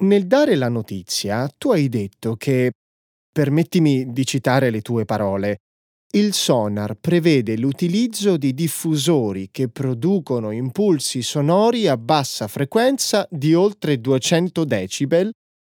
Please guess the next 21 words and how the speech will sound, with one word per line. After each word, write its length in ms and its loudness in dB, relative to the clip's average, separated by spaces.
capaci 560 2
di 140 0
viaggiare 640 2
sott'acqua 840 -2
per 260 2
centinaia 880 4
di 160 0
chilometri". 760 2
Ma, 100 0
ma 240 -2
ti 180 2
rendi 360 4
conto? 560 0
Centinaia 880 4
di 140 -2
chilometri! 880 2
Questo 460 0
suono 540 2
a 40 0
bassa 420 -2
frequenza 880 -4